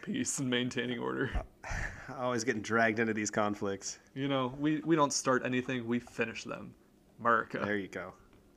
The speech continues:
Speaker 2: To be fair, and we should do an episode on this, the Russians technically finished most of World War Two. We just took the credit for it.
Speaker 1: That's the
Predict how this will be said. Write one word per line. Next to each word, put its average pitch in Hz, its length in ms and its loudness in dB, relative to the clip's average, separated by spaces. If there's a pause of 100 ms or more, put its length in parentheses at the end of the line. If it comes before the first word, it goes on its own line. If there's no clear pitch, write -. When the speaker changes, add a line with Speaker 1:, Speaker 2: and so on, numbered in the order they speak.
(1400)
Speaker 2:
To - 80 0
be 190 100 6
fair, 127 520 12 (480)
and 120 100 -2
we 117 80 4
should 110 160 0
do 113 80 4
an 110 80 4
episode 107 320 2
on 104 120 0
this, 101 280 -2
the 107 140 -4
Russians 110 760 6
technically 107 520 4
finished 104 420 0
most 104 300 2
of 104 100 -4
World 104 220 6
War 98 180 2
Two. 98 400 0 (380)
We 104 80 0
just 98 160 -2
took 110 160 2
the - 80 -10
credit 98 340 0
for 101 260 -2
it. 104 160 0 (1080)
Speaker 1:
That's 113 200 -6
the 123 100 -2